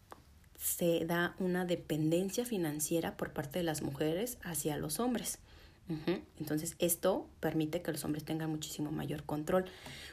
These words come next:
Cuando hacemos el trabajo desde la psicoterapia, ¿no? En el empodera-, empoderamiento que les hablaba yo en el pod-, podcast anterior,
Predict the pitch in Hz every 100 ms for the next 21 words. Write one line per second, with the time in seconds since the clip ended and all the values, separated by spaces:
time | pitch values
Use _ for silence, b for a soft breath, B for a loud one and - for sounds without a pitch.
0 | B 185 180 180 226 262 226 220 175 175
1 | 180 180 196 226 202 - - 160 156 156
2 | 151 165 170 - 160 165 - 165 160 165
3 | 151 156 151 - 151 147 147 160 165 185
4 | 214 170 156 143 - 147 151 156 170 160
5 | 143 - 147 151 - - - - 170 165
6 | 156 156 156 - -